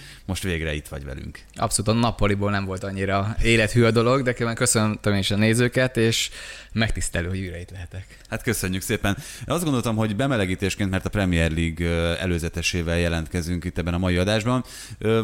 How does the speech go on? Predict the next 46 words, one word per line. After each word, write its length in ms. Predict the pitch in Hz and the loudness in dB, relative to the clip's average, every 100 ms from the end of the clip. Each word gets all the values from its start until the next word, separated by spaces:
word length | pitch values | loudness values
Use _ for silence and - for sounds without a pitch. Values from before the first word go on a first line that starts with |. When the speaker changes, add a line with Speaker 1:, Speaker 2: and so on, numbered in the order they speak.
| 117 | 2
Speaker 1:
három 340 | 135 143 107 | 0 2 2
dolgot 300 | 101 101 95 | 2 2 2
kiírtam 420 | - 101 95 92 90 | 0 0 0 0 -2
magamnak, 460 | 87 85 87 85 | -2 -2 -4 -2
ami 140 | 92 92 | -2 0
szerintem 480 | 107 101 90 92 | 0 0 0 -2
nagyon-nagyon 480 | 92 92 90 87 87 | 0 0 0 -2 -2
lényeges 480 | 87 87 85 85 82 | -4 -4 -4 -4 -6
itt 160 | 87 85 | -10 -10
a 40 | |
szezonra 440 | - 92 87 82 | -6 -6 -4 -4
nézve, 440 | 85 101 110 117 - - - | -2 -2 0 -2 -4 -12 -14
és 160 | - 90 | -6 -4
az 100 | 101 | 0
egyik, 360 | 107 90 92 - | 0 0 -4 0
ö, 300 | 98 95 95 - | 2 2 0 -6
ezek 180 | 101 101 | -6 -2
nem 140 | 107 | -2
szakmai 560 | 92 98 98 110 113 117 110 | 0 -2 0 2 2 0 0
dolgok, 460 | 120 117 117 113 - | 0 2 0 -4 -6
újra 220 | 117 101 | -2 0
lesznek 280 | 92 - 85 | 0 -2 -4
nézők, 440 | 87 78 78 80 | -2 -2 -4 -6
ami 240 | - 90 87 | -6 -4 -2
egy 280 | 87 82 98 | -4 -8 -6
rettenetesen 640 | 98 - 90 92 85 87 | -4 -2 -4 -4 -4 -4
fontos 380 | 82 92 92 117 | -4 -4 -4 -4
dolog, 280 | 113 123 120 - - - | -2 -2 -4 -10 -18 -8
hogyha 360 | 101 - 107 | -8 -4 -2
itt 160 | 120 120 | -2 0
most, 340 | 113 107 - | -2 -2 0
ö, 280 | 113 107 107 104 104 | 2 4 2 -2 -2
gondolkoznatok 760 | 107 139 123 104 101 101 101 - | 0 2 2 2 0 -2 -4 -2
kéne, 240 | 110 101 | 0 0
és 120 | 95 | 0
rá 120 | 120 | -2
kéne 220 | - 110 101 | 0 2 2
vágni, 260 | 104 101 | 2 2
hogy 140 | 98 98 | 2 2
ebből 200 | 92 104 | 0 2
melyik 240 | 127 127 | 2 0
csapat 340 | - 107 95 | 0 -2 -2
jöhet 220 | 95 95 - | 0 -2 0
ki 120 | 98 | 0
a 40 | |
legjobban, 560 | 87 87 107 110 131 | 0 0 -2 0 -2